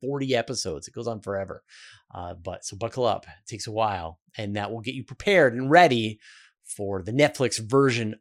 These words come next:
of it. So there's a lot of good stuff coming on T V shortly. All right.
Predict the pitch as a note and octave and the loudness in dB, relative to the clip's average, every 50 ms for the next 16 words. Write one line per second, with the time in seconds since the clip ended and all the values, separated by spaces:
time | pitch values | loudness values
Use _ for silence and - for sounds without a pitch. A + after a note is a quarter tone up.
0 | _ - G#2 G2+ F#2+ F2+ - - - - _ _ _ _ _ _ _ _ _ _ | _ -6 -4 -4 -4 -8 -14 -16 -20 -20 _ _ _ _ _ _ _ _ _ _
1 | _ _ _ _ _ _ _ _ _ - - F#2+ F2+ F2+ G#2+ G#2+ C3 E3+ F#3+ F3 | _ _ _ _ _ _ _ _ _ -12 -8 -8 -6 -6 -4 -4 -2 -2 -4 -4
2 | D#3 D3 - - C3 - - A2+ G#2+ G#2 G#2 G2+ F#2+ - G#2 G2 F#2+ F#2 F2 D#2+ | -6 -6 -6 -6 -8 -8 -10 -12 -10 -10 -10 -10 -10 -10 -10 -10 -10 -10 -10 -12
3 | - _ _ _ - - F#2+ F#2+ F2 E2+ E2 - _ _ _ _ _ _ _ _ | -16 _ _ _ -14 -12 -12 -12 -12 -14 -18 -20 _ _ _ _ _ _ _ _
4 | _ _ _ - - - C#3+ D#3 D#3+ C#3+ - - - | _ _ _ -20 -6 2 6 6 6 6 4 0 -8